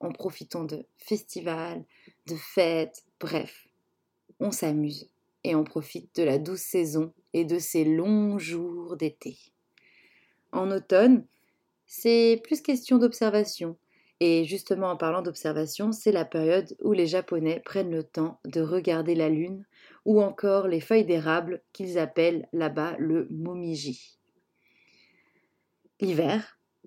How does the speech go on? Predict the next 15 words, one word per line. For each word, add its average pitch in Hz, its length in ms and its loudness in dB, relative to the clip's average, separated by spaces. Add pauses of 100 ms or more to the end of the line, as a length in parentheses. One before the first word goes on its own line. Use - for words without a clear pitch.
lui, 156 340 0 (320)
il 185 140 2
annonce 190 320 -2
le 170 60 0
calme 127 420 -4 (160)
et 165 100 -2
c'est 233 240 0
le 196 100 0
moment 175 580 -2
où 220 200 4
les 180 140 -2
Japonais 175 680 0
perçoivent 196 420 0
la 156 140 2
beauté 175 560 -2